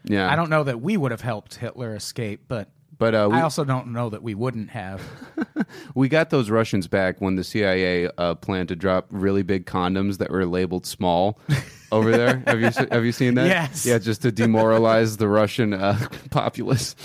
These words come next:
Speaker 2: Didn't we also have a plan to nuke the moon once, just to show
Speaker 1: Fucking probably.
Speaker 2: Russia what we could do?
Speaker 1: What Fallout D L C was that? <laughs>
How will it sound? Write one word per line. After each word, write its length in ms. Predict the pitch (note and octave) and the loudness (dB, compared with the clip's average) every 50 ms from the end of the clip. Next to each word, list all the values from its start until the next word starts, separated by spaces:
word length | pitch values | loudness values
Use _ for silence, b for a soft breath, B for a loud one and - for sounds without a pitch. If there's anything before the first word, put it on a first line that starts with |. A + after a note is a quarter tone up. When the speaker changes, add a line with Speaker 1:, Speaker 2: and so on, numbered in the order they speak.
| B C3 | B -2
Speaker 2:
Didn't 180 | E3+ F#3+ B3+ | -2 0 0
we 100 | C4+ A#3 | 2 2
also 300 | G3+ F#3+ F#3+ F3+ - G#3 | 4 4 2 2 0 -2
have 200 | E3+ F3+ F3+ E3 | 0 0 0 2
a 80 | D#3 C#3+ | 0 -2
plan 580 | C#3 - - - D#3+ D3 C#3 C#3+ C#3+ C#3 C#3+ C3+ | -2 -4 -8 -6 -2 0 0 2 2 0 -2 -2
to 140 | - - C#3 | -4 -4 -4
nuke 480 | C3 B2 A#2+ B2+ C3 C3 C3 - B2+ A2+ | -2 -2 -2 -2 -2 -4 -4 -6 -8 -6
the 100 | A#2+ A#2 | -4 -4
moon 580 | A#2 A#2 A2+ A2+ A#2 A#2+ A#2+ C3+ D3 D#3 D#3 D#3 | -2 -2 -2 -4 -2 -2 -2 -2 -2 -2 -2 -2
once, 500 | E3 E3+ F3 F3 - - - - - - - - - | -2 -2 -4 -6 -6 -8 -8 -8 -10 -12 -16 -20 -12
just 280 | - C3+ B2+ - - - | -8 -6 -6 -6 -6 -6
to 160 | - C#3 A2+ | -4 -4 -4
show 680 | - - - - - C#3+ C3+ C3 B2+ B2 A#2+ A#2+ A#2+ A#2 A2+ A2 | -4 -6 -8 -6 -4 -2 0 2 2 2 0 0 0 0 0 0
Speaker 1:
Fucking 340 | B2 A2 - A#2 F#2+ F2+ | 0 2 2 2 0 0
probably. 600 | - - F#2+ F2+ F2+ F2+ E2+ F2+ D#2+ - A2+ G#2 B2+ | 0 0 2 2 2 2 2 0 0 0 0 2 2
Speaker 2:
Russia 380 | D#3+ C#3+ C3 - F3 F3 D3+ | 2 0 0 0 2 2 4
what 180 | D3+ D3+ D3+ C#3+ | 4 2 2 2
we 140 | D3 D#3 D3 | 2 0 0
could 240 | C#3+ D#3 D3 C3 - | 0 -2 -6 -4 -2
do? 320 | B2+ C#3+ C#3+ D3 D3 D3 | 0 2 2 4 4 4
Speaker 1:
What 160 | D3+ F#3 C3+ | 4 4 2
Fallout 580 | - - - D#3 D3 D3+ D#3 D#3 D3+ C#3+ B2 A#2+ | 0 0 2 4 4 6 6 6 6 4 4 2
D 140 | A2 A#2+ B2 | 2 4 4
L 140 | B2+ A#2+ A2+ | 4 4 4
C 260 | - - B2 A#2 A#2 | 2 2 2 4 4
was 200 | G#2+ G#2 F#2+ F2 | 4 4 4 4
that? 320 | G2+ G2 G2+ G2+ G#2 - - | 4 4 4 4 4 2 2
<laughs> 800 | - B3 - - B3+ - - A#3 - - - - - - - | 0 0 0 0 0 0 0 -2 -4 -2 -4 -6 -4 -6 -12